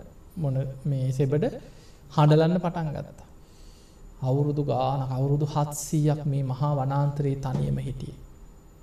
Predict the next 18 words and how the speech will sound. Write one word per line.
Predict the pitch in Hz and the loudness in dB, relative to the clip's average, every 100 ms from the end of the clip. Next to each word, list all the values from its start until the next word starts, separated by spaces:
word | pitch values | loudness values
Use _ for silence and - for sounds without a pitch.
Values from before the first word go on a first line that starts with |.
| - - | -20 -12
කටහඬක් | - 143 147 143 131 - | -4 -2 0 0 -2 -2
අහලා | 131 131 | 0 0
නෑ | 127 123 | 0 -2
වෙන | 123 123 | -4 -6
සතෙක්ගේ. | - - - - - - - - - - - - - - | -8 -8 -10 -12 -18 -20 -20 -20 -20 -20 -20 -20 -20 -8
අර | 127 147 | 4 8
හඬ | 170 - 151 175 | 8 6 6 6
ඇහෙනකොටම | 160 143 202 240 240 135 127 123 | 6 6 6 6 4 2 0 -2
එකපාර | 127 - 139 127 135 156 220 - - | -2 -4 -4 -2 -2 -2 -4 -8 -8
යටපත් | - 131 139 139 139 | -2 0 0 0 0
වෙලා | 139 131 135 | 0 0 0
තිබ්බ | 135 131 - | -2 -4 -4
කෙලෙස් | 139 139 - - - - - - - - | 0 0 0 -4 -12 -20 -20 -20 -14 -8
බලවත් | 127 123 120 117 - | -4 0 0 -2 -6
වුණා. | - - - - - - - - - - - - - - 143 | -12 -14 -16 -20 -20 -20 -20 -20 -20 -20 -20 -20 -20 -6 -2
අප්පුඩිය | 139 160 156 170 | 0 2 6 6
ගහපු | 165 156 190 190 | 6 6 6 6
ගමන් | 156 139 127 | 4 4 2